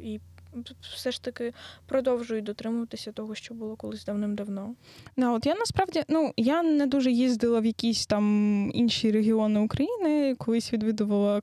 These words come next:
Speaker 2: Крим, але то таке. І, е, ну, я якби не дуже цього відчувала, але в мене от іноді, типу, подруги жалілися, що от, ну, до них, е, як з Одеси,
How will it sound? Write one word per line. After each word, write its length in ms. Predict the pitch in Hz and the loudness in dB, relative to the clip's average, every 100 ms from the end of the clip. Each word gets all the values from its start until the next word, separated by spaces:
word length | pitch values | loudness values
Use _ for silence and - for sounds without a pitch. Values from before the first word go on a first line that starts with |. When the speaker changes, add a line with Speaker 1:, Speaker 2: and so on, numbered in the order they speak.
| - | -2
Speaker 2:
Крим, 320 | - 440 381 - - - - - | -2 -2 -4 -12 -16 -16 -12 -2
але 200 | 240 247 | 0 2
то 100 | 247 | 0
таке. 320 | 254 - 240 - - - - 240 _ | 0 0 -2 -6 -16 -16 -16 -20 _
І, 580 | 202 262 269 269 262 254 - | 0 4 4 4 4 2 0
е, 440 | 247 240 233 226 | 0 2 2 2
ну, 380 | 254 320 269 - - | 2 2 2 -2 -4
я 240 | 247 269 294 | 0 2 4
якби 360 | 285 247 247 | 2 2 2
не 100 | 247 247 | 4 4
дуже 220 | 269 254 | 2 2
цього 300 | - 240 233 | 2 2 2
відчувала, 840 | 233 - 311 508 427 320 302 254 - | 2 2 2 4 4 4 2 0 -2
але 540 | - 233 254 294 320 311 269 | 0 2 4 4 4 2 2
в 180 | - 240 | 2 4
мене 320 | 233 269 254 | 4 4 4
от 140 | 233 220 - | 2 0 -6
іноді, 580 | - 262 262 233 233 226 | 2 4 4 4 2 4
типу, 340 | 233 226 214 - | 2 2 0 2
подруги 380 | 233 226 226 | 2 4 4
жалілися, 760 | 220 220 220 226 226 - 220 214 | 4 4 4 4 2 0 0 0
що 380 | - - 214 208 | 0 0 2 2
от, 320 | 208 - - 240 | 0 -2 -8 -4
ну, 180 | - 277 | 0 2
до 160 | 220 226 | 2 2
них, 460 | 233 392 480 - 285 | 4 2 -2 -2 0
е, 280 | 269 240 | 2 2
як 280 | 220 214 208 | 2 0 0
з 100 | 220 | 0
Одеси, 680 | 220 233 370 - - 254 | 2 2 0 -2 0 0